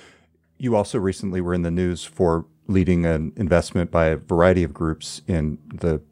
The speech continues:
issue of homelessness in downtown Seattle. Why was that an important issue f-, for you and Connie to take part in?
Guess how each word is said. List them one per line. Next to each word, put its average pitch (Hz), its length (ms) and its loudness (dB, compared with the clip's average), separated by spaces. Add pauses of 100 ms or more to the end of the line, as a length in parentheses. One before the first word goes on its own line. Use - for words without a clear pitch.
(120)
issue 107 180 0
of 80 100 0
homelessness 85 520 2
in 78 160 0
downtown 76 400 0
Seattle. 76 640 0 (160)
Why 110 140 4
was 113 160 2
that 90 160 6
an 87 80 0
important 78 400 0
issue 76 320 -2
f-, - 240 -20
for 73 280 -4
you 80 180 -2
and 76 100 -2
Connie 76 320 0
to 71 220 -6
take 76 220 -4
part 71 240 0
in? 69 200 -8